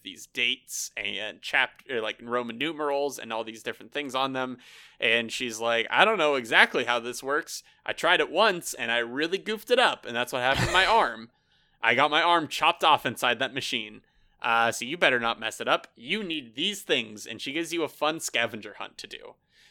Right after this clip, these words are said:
Speaker 2: This,
Speaker 1: So
Speaker 2: this fucking sucked.
Speaker 1: Yeah.
Speaker 2: I was jiving on part one and part two, and then the beginning of part three is like, "You will need these six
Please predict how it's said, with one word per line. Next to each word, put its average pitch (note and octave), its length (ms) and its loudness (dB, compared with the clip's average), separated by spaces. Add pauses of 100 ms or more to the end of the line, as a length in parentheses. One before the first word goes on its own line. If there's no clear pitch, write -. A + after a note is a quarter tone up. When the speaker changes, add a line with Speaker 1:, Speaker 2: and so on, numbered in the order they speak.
(120)
Speaker 2:
This, D3+ 100 4
Speaker 1:
So C3 400 2 (240)
Speaker 2:
this F3+ 260 -2
fucking A#2+ 440 0
sucked. - 560 -6 (520)
Speaker 1:
Yeah. E3 240 6
Speaker 2:
I B2+ 120 6
was B2 220 0
jiving A#2+ 760 4
on G2 320 -4
part - 300 0
one G2+ 280 -2
and F#2 140 -6
part F#2+ 240 -6
two, G2+ 260 -4
and G2+ 120 -4
then A2+ 100 -4
the A#2 80 -4
beginning A2+ 400 -2
of G#2+ 100 -4
part A2+ 280 0
three A2+ 180 -2
is G#2 80 -4
like, G#2+ 220 -6
"You F#3 120 -6
will G#3+ 200 -2
need D3+ 340 -2
these B2 260 -4
six - 380 -8